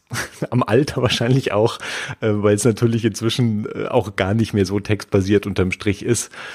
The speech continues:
Aber ich glaub, da sind natürlich eben grad mit dem anderen Bereichen, und das war ja schon, also da, alle drei, also drei D Aufnahmen und dann eben auch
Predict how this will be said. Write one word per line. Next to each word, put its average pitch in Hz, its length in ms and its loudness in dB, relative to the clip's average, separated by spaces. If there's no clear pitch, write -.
Aber 85 680 -2
ich 90 240 -6
glaub, 90 320 0
da 90 320 2
sind 107 120 0
natürlich 104 380 2
eben 101 200 0
grad 95 220 0
mit 101 120 0
dem 90 100 0
anderen 104 280 2
Bereichen, 87 340 0
und 85 100 -2
das 87 160 -4
war 87 80 2
ja 87 160 2
schon, 82 240 -4
also 82 200 -6
da, 85 180 -4
alle 95 220 0
drei, 87 320 0
also 87 160 -6
drei 87 180 0
D 95 140 2
Aufnahmen 87 560 -2
und 82 180 -4
dann 82 180 -2
eben 87 240 -6
auch - 200 -8